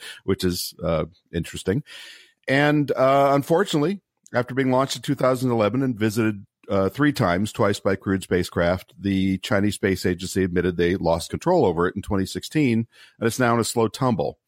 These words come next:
So we have something about to fall from the sky, and because you are the guy that knows all about things that fall from the <laughs> sky, I thought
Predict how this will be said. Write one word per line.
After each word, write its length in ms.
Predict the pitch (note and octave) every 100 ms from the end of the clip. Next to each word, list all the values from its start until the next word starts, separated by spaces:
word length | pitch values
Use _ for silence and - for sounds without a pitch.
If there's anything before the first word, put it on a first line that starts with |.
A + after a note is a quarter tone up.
| _ - - _
So 220 | - B2+ B2
we 160 | B2
have 200 | C3+ C3
something 440 | - D3 C#3+ C#3 B2+
about 300 | A#2 A#2+ -
to 80 |
fall 240 | - A#2+ A2+
from 120 | A#2+
the 60 | A#2
sky, 500 | - F#2+ F#2 A2+ B2
and 160 | G2 G2
because 560 | G#2+ A#2 G#2+ G2+ - D2
you 280 | F2+ C3+
are 400 | B2+ F#2+ F#2 G#2 C3+
the 100 | G3
guy 340 | F#2 D#2+ E2+
that 440 | F#2+ _ _ -
knows 220 | A2 A2+ -
all 240 | C3 E3
about 360 | G#2+ D3 G#3 -
things 220 | A2 G2
that 140 | F2+
fall 180 | F#2+ F#2
from 140 | G#2+
the 80 | A#2
<laughs> 0 |
sky, 460 | - - G#2+ A#2+ C#3 - - -
I 140 | E3+
thought 360 | F3 E3+ E3